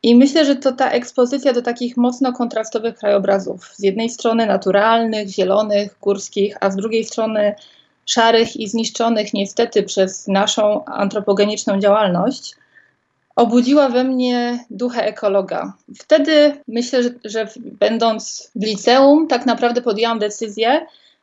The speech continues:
że ochrona środowiska to jest właśnie ta dziedzina, w której ja bym się chciała wyspecjalizować. I podczas studiów wyjechałam, y, w ramach programu Erasmus na wymianę studencką do Francji, do, na Uniwersytet w Lille.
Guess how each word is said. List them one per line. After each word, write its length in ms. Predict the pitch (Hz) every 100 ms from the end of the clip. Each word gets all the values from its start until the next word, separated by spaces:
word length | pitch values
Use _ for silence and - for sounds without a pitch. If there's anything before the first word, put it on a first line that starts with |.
| _ -
że 220 | 208 247
ochrona 320 | 240 294 285
środowiska 680 | 285 262 254 247 254 - 247
to 100 | 226
jest 140 | 214
właśnie 280 | 247 247 262
ta 160 | 269
dziedzina, 640 | 247 247 247 254 190 196 285
w 60 |
której 240 | - 254 247
ja 100 | 247
bym 100 | 254
się 100 | 247
chciała 220 | - 233
wyspecjalizować. 960 | 240 240 233 226 214 196 190 - - 214
I 60 |
podczas 480 | 220 247 240 254 -
studiów 640 | - 339 240 175 170 190
wyjechałam, 760 | - 247 247 262 269 262 262 254
y, 500 | 247 - 208 208 202
w 80 | 196
ramach 540 | 240 247 240 - - -
programu 500 | 240 208 240 247 226
Erasmus 720 | 214 214 196 - 202 294 -
na 140 | 226
wymianę 460 | 220 233 240 208 190
studencką 760 | - 196 185 180 - 180 185 196 -
do 460 | 190 202 196 196 -
Francji, 640 | - 208 180 180 208 240
do, 220 | 233 202
na 120 | 202 208
Uniwersytet 640 | 214 202 208 - 196 185
w 40 |
Lille. 340 | 185 170 190